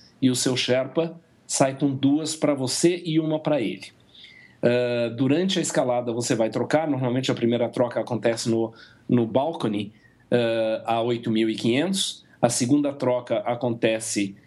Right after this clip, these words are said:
ah, mais ou menos no colo,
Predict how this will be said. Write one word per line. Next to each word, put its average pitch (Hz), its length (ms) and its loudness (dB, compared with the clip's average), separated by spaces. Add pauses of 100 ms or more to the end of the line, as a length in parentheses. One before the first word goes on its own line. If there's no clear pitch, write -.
(240)
ah, 107 960 0 (160)
mais 143 440 2
ou 135 60 0
menos 123 380 0
no 120 140 0
colo, 113 560 -2